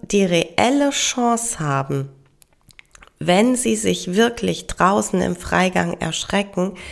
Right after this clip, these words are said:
dass sie auch zurückkommen können und dann eben nicht in ihrem Schreck blindlings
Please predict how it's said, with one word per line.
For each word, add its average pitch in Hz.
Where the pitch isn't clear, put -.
dass 196
sie -
auch 170
zurückkommen 220
können 165
und 214
dann 226
eben 196
nicht 285
in 214
ihrem 180
Schreck -
blindlings 208